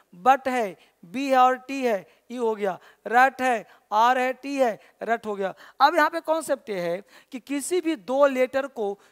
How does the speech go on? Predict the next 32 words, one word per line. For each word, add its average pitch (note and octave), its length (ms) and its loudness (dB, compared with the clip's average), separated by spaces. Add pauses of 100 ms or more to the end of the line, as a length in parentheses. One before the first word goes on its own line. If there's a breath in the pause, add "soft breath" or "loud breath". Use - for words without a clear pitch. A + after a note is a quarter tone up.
(120)
जोड़ने C4 480 2
के B3+ 160 -2
लिए A3 300 -2 (260 loud breath)
नाइंटी B3+ 500 0
परसेंट, G#3 500 -6
not D#4+ 320 4
हंड्रेड F4+ 480 4
परसेंट, F4 800 0 (1000)
हमेशा D4 520 0
सत्य E4+ 300 0
नहीं F4 200 -2
होता। E4 500 4 (320 loud breath)
नाइंटी E4 560 2
परसेंट, A#3 560 -4 (260 soft breath)
नाइंटी D4+ 420 0
परसेंट D4 380 -6
केस B3 260 0
में A3+ 300 -4 (240 soft breath)
हम A#3+ 140 -6
लोग A3+ 240 -6
दो D#4+ 440 0 (200)
लेटर C4+ 380 2
को C4+ 140 -6
जोड़ने B3 340 -4
के A#3+ 140 -4
लिए A3 260 -6 (300 soft breath)
यू D4+ 280 -4
वॉवेल A#3+ 380 0
का B3+ 120 -6
यूज़ A3+ 180 -4
करते G#3+ 340 -8
हैं, G#3 200 -6